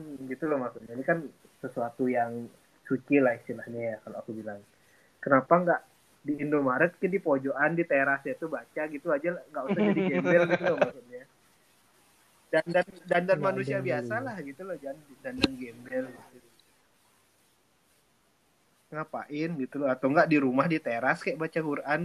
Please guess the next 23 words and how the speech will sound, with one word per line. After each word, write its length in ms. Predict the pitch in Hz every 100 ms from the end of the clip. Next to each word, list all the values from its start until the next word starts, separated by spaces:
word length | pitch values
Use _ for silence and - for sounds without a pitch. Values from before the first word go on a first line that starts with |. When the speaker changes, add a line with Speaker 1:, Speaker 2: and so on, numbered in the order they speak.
| 165
Speaker 1:
direkam 480 | 139 127 - 156 165
nggak 160 | 104
apa-apa 320 | 107 104 - 143
aku 240 | 156 123 113
bro 160 | 107 104
gitu 240 | 104 -
loh. 160 | 110 107 _ _ _ _ _ _ _ _ _ _ - - - _ _ _ _ - _
Isi, 400 | - 139 143 139 127 -
isi 400 | 131 - 139 131
sok-sok 320 | 110 95 139
jadi 260 | 131 127 123
gembel, 1040 | 127 127 147 156 165 165 160 160 160 160 170 - _ _ _
gangguin 640 | 131 127 120 120 123 127 131
kasir 640 | 156 165 - 170 165 160
segala 400 | - 143 139 139
macam, 560 | 143 143 - 151 151 151 - _
antrean 480 | 131 127 127 127 127
makin 320 | 123 - 127
panjang 480 | 147 170 180 175 175
jadinya 480 | 175 160 165 165 160
orang 160 | 156
rame 400 | 156 151 156 156
belanja. 480 | 151 147 139 147 151